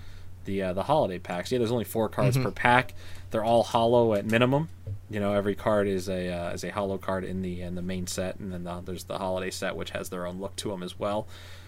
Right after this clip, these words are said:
Speaker 1: So I, I, it, it is, it's gonna be interesting to see. I don't think this is one that is easy enough to call just based on prior knowledge, just because there is so many things happening at once here. There is all
Speaker 2: Mm-hmm.
Speaker 1: these different avenues of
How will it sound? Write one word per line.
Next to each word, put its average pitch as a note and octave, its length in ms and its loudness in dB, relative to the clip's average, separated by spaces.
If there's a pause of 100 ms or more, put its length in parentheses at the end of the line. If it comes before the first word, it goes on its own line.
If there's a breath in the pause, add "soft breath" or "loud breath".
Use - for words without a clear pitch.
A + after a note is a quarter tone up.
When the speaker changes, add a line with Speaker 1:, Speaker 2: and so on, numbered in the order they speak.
(100 loud breath)
Speaker 1:
So B2+ 380 4 (280)
I, B2+ 160 6
I, A2 100 -6 (760 loud breath)
it, D#3+ 140 2
it F3 220 8
is, E3 180 6
it's D#3+ 240 0
gonna F3+ 160 4
be D#3+ 120 4
interesting C#3+ 420 0
to B2+ 60 -2
see. F#2+ 260 -4
I A2 120 2
don't D3 120 4
think D#3+ 120 0
this D3+ 160 0
is C3 60 -2
one C3 180 4
that A#2+ 60 4
is G#2+ 120 0
easy A2 180 0
enough G#2+ 220 2
to G#2 100 -2
call G#2 340 2
just - 220 -6
based G2+ 240 -2
on F#2+ 120 -4
prior F#2+ 280 -4
knowledge, F#2+ 600 -4
just - 220 -2
because F#2+ 560 -2 (360 loud breath)
there A#2 120 4
is A#2 180 0
so A2+ 280 4
many G#2+ 280 2
things G#2 300 0
happening F#2+ 380 0
at F2+ 120 -8
once E2+ 240 -8
here. - 240 -10 (420)
There G#2+ 160 -2
is G#2 180 0
all B2+ 180 6
Speaker 2:
Mm-hmm. A#2 100 4
Speaker 1:
these G2+ 140 0
different G#2 360 -2
avenues F#2+ 580 -2
of F2+ 120 -4